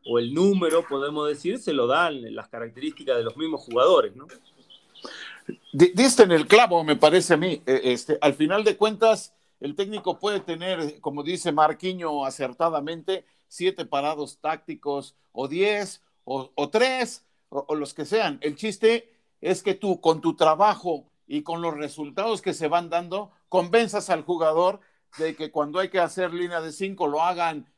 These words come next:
Speaker 2: con toda la eficiencia, cuando hay que hacer de cuatro, cuando hay que ataque porque ya se acaba el partido, lo, lo que sea, eh, también hay que convencerlos y trabajarlo, eh, en la cancha, y, y me parece que ahí está el mérito. Yo,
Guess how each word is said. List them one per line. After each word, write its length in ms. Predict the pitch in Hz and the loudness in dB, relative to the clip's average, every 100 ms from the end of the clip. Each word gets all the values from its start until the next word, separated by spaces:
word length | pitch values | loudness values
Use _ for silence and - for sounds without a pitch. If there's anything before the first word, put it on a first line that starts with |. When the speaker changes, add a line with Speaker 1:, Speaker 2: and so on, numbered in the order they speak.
| _ | _
Speaker 2:
con 200 | 131 123 | -10 -2
toda 220 | 175 180 | 0 2
la 80 | 170 | 0
eficiencia, 760 | 170 180 170 202 202 208 202 | -6 -10 -8 -8 -4 -4 -4
cuando 260 | 196 131 139 | -6 -12 -8
hay 120 | 170 | -8
que 100 | 170 | -6
hacer 400 | 156 165 170 156 | -8 -4 -4 -4
de 280 | 135 135 139 | -6 -8 -4
cuatro, 500 | 190 208 - 196 180 | -2 -2 2 2 2
cuando 520 | 165 143 131 143 139 | 0 0 -2 -2 0
hay 120 | 156 165 | 0 -4
que 140 | - _ _ _ _ _ _ _ _ _ _ _ | -14 _ _ _ _ _ _ _ _ _ _ _
ataque 360 | - - 175 160 | -10 -4 -4 -6
porque 320 | 127 123 127 | -14 -16 -10
ya 120 | 143 | -8
se 100 | 151 | -8
acaba 260 | 139 151 143 | -10 -8 -6
el 100 | 139 | -6
partido, 520 | 135 - 196 214 196 | -8 -6 -4 -2 0
lo, 180 | 180 170 - _ _ - 160 | 0 -2 -8 _ _ -20 0
lo 200 | 196 202 | 0 2
que 120 | 208 | 2
sea, 400 | 254 294 302 - _ _ _ _ | 4 4 2 0 _ _ _ _
eh, 260 | 185 175 - _ 147 | -6 -6 -10 _ -2
también 360 | 170 180 214 | -2 0 -4
hay 60 | 208 | -4
que 60 | - | -8
convencerlos 840 | 170 151 143 196 175 151 131 - _ _ | -8 -8 -8 -6 -6 -6 -8 -14 _ _
y 120 | 160 | -6
trabajarlo, 840 | 160 175 165 147 226 294 220 156 - _ _ _ | 2 4 4 4 4 4 0 -8 -8 _ _ _
eh, 180 | 135 135 | -14 -12
en 220 | 143 143 | -14 -8
la 140 | 139 127 | -8 -4
cancha, 520 | 208 208 - 139 127 | -6 -6 -6 -6 -6
y, 300 | 127 131 123 | -12 -14 -12
y 40 | 127 | -10
me 140 | 135 | -10
parece 440 | 117 143 165 175 - | -4 -4 -2 -4 -4
que 100 | 139 | -2
ahí 160 | 139 | -2
está 200 | 147 - | -4 -4
el 80 | 139 | -4
mérito. 380 | 165 190 151 135 | -4 -4 -4 -6
Yo, 240 | 151 196 | -2 -4